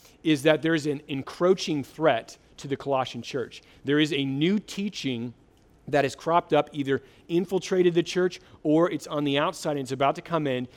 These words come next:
And this teaching says this. It says that the gospel of Jesus Christ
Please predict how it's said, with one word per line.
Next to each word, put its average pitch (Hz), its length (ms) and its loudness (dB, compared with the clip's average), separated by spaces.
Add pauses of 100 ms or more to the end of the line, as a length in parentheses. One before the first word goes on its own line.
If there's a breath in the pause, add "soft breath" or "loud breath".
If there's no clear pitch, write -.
(160 soft breath)
And 127 120 -4
this 147 160 2
teaching 185 320 -4
says 131 340 -2
this. 131 260 0
It 127 120 -12
says 151 260 -2
that 131 160 -4
the 123 80 -8
gospel 151 560 -4
of 160 80 0
Jesus 135 400 -6
Christ - 560 -12